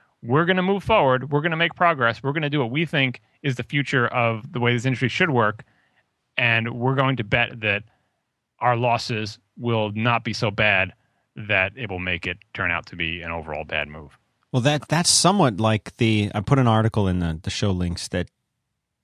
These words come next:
Speaker 2: somebody, I guess the, the guy he went on to, is it Posterous?
Speaker 1: I don't know how to pronounce that
Speaker 2: You
Speaker 1: word.
Speaker 2: know that, the, the site
Speaker 1: Yeah,
Speaker 2: I'm
Speaker 1: I,
Speaker 2: talking
Speaker 1: I know
Speaker 2: about.
Speaker 1: what you're talking about. <laughs>
Speaker 2: I guess the guy that works on that or founded that used to be at Apple, and he worked on,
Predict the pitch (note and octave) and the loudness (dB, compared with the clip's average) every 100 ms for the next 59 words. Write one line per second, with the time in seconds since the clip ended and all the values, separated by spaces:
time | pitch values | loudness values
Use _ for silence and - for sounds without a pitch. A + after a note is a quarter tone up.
0 | - - D3+ B2+ A2 A2+ - G#2 - G2 | 0 2 4 4 2 0 0 -2 0 2
1 | A#2+ B2 A#2+ G#2+ B2+ A#2 A2 A2 - G2 | 4 4 2 0 2 2 2 0 0 -2
2 | F#2+ F#2 - F3 F3+ - E3+ - - _ | -2 -4 0 2 2 -2 -4 -6 -8 _
3 | _ _ _ _ _ _ _ _ _ _ | _ _ _ _ _ _ _ _ _ _
4 | _ - - - G#2 F#2 E2 D#2 D#2+ - | _ -20 -8 -4 0 0 -2 -4 -8 -10
5 | D2+ D#2 D#2 D3 D#3 B2 G2 F2 - F2 | -10 -8 -2 2 4 4 2 -2 -4 -4
6 | - _ G#2 - F2+ E2+ G2 A2+ D3 C3 | -6 _ -6 -2 0 2 2 4 4 4
7 | A#2+ - F2+ E2+ E2+ D#2 - - A2+ C3 | 0 0 -2 -2 -6 -2 0 2 2 2
8 | C3 C3+ C3+ B2 G#2+ B2 - B2 B2 B2 | 4 4 4 4 2 2 2 2 2 2
9 | G#2+ - A2+ A2+ F#2+ G#2 G2+ E2 - - | 0 2 2 2 2 0 0 -2 -8 -16
10 | _ _ _ _ A#2+ A2+ A#2+ G#2 G#2+ G2+ | _ _ _ _ 2 4 2 2 2 4
11 | G2 G#2+ G#2+ G2+ G2 F2+ G2 F#2+ G2 F2+ | 2 2 2 2 2 0 0 0 0 0
12 | - F2+ E2 D#2+ | 0 -2 -2 -6